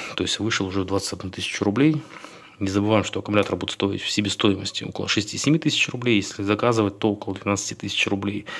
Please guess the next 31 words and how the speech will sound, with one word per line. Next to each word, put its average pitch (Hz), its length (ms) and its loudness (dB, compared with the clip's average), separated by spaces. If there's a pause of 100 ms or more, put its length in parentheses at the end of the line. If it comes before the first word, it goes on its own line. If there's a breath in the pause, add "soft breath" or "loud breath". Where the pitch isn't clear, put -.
(500 loud breath)
Сорок - 480 4
восемь 101 320 2
вольт 143 440 2
на 104 400 0
десять 95 460 -2
ампер. 92 560 -6 (580 loud breath)
Вот 104 160 0
эти 98 80 -2
все - 180 0
вещи 98 160 2
с 98 80 -2
подсветкой - 480 0
делаются 95 320 -2
самостоятельно, - 640 0
сложности 98 480 -2
здесь 95 180 -8
в - 80 -14
этом 101 140 -2
не 98 80 0
вижу. 98 300 -4 (720 loud breath)
Подключение 104 560 0
тоже 95 240 -2
делается 95 280 -8
самостоятельно. 95 1160 -4 (500 loud breath)
Э, 95 580 -2 (1400 loud breath)
замок 113 400 6
зажигания 110 720 6
в 90 100 -2
наличии 101 540 2
он 92 140 2
есть. 135 560 4